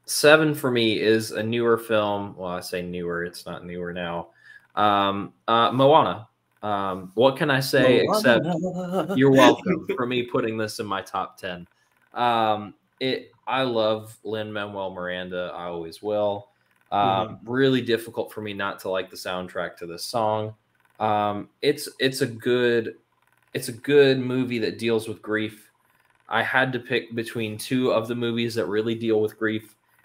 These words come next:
Speaker 1: and I like them both, but I just like Moana better than Big Hero Six. Like, I, I love them both. I do.
Speaker 2: Mm.
Speaker 1: I had to pick Moana over Big Hero Six to go there. Um, those,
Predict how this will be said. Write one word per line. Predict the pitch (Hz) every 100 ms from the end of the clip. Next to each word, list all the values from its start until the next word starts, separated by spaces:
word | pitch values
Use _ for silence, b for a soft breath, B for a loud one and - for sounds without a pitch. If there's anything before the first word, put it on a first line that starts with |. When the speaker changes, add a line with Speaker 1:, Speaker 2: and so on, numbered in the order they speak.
| _ -
Speaker 1:
and | 127
I | 120
like | 131 180 180
them | - 127
both, | 117 123 131 - -
but | 107
I | 101
just | 107 120 -
like | 107 107
Moana | 104 101 101 104
better | 92 92 98 95
than | 98
Big | 95 98
Hero | - 98 98
Six. | - 98 92 - - _ _ _ _
Like, | - 98 92 - _ 50 -
I, | 104
I | - 107
love | 107 110 -
them | 104
both. | 95 90 -
I | 165
do. | 180 170 151 131
Speaker 2:
Mm. | 117 -
Speaker 1:
I | 104 98
had | - 104
to | 101
pick | - 95 98
Moana | 95 92 90 85
over | 85
Big | 85 85 -
Hero | 82
Six | - 80 -
to | 85
go | 85
there. | 80 82 - _ _ _ _
Um, | 90 90 90 90 85 87 - _ _ _ _ _ _ _ _ 104
those, | 113 107 110 -